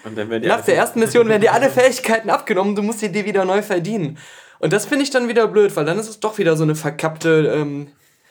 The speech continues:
Speaker 2: Held muss, äh
Speaker 1: Das ist übrigens genau wie bei Destiny zwei.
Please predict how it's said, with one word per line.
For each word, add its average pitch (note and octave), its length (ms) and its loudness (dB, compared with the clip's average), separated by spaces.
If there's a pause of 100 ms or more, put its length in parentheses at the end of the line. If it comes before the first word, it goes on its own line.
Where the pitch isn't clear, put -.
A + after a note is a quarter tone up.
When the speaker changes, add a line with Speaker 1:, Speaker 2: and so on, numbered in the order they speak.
(120)
Speaker 2:
Held E3 360 -2
muss, E3+ 320 -6
äh D3+ 140 0
Speaker 1:
Das D#3 140 2
ist D#3+ 160 -6
übrigens D#3 360 -10
genau B2+ 260 -10
wie D3+ 80 -8
bei B2 140 -4
Destiny B2+ 460 -10
zwei. C3 320 -8